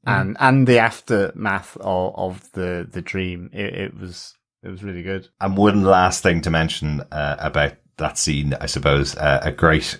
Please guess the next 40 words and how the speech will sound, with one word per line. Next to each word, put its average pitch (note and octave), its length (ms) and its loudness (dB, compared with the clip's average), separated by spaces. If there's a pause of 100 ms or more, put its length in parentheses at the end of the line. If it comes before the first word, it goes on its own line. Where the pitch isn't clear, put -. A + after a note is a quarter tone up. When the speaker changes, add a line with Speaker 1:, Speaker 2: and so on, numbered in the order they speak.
Speaker 3:
clip - 280 -2
on C#2+ 240 0
Amber C#2+ 220 0
Tamblin's, C#2 720 0
um, C#2 460 0
Twitter. E2+ 480 2
Uh, D2 220 2
go D#2 180 0
check - 240 -2
it D#2 80 2
out, D2+ 260 0
of C#2+ 280 0
herself - 440 0
and D2 220 -2
the D2 80 2
actress - 180 -2
who C#3 80 0
plays B2+ 300 -2
Christina, D2 580 0
uh, C#2 300 0
dancing D2 460 -2
to D2 260 -4
Ace F2 200 0
of D#2 100 0
Base's D#2 360 0
All E2+ 180 0
She - 180 -4
Wants D#2+ 400 2
Is E2 120 -4
Another D#2+ 240 0
Baby, D#2 500 0
uh, D#2 160 0
<laughs> - 140 -4
from, G#2+ 140 2
from F#2 320 0
the E2+ 80 0
nineties. G#2 520 2
Uh, C#3 720 4
they D#2+ 60 2
were D#2+ 140 2